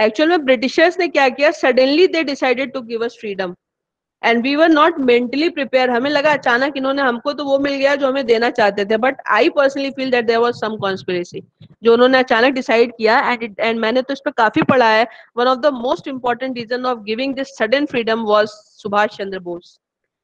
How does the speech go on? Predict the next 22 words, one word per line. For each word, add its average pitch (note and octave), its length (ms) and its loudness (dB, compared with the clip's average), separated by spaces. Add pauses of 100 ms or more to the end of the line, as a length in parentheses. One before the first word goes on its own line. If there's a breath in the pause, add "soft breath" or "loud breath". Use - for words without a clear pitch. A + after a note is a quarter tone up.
(120)
because C4 320 4
at A3+ 80 0
that C4 240 0
point C4+ 260 -2
of C4 140 -6
time C4 200 0
he B3 140 0
was B3 160 0
very G#3+ 260 -2
powerful। B3+ 500 2
उनकी A#3+ 280 -2
जो B3 80 2
आजाद, A3+ 420 2
आजाद A3 400 2
हिंद B3+ 220 -4
फौज A#3 360 0
थी C4+ 60 -2
वो A#3 160 2
भी C4 120 -2
बहुत B3 320 -4
powerful G#3+ 460 -2
थी A#3 200 -8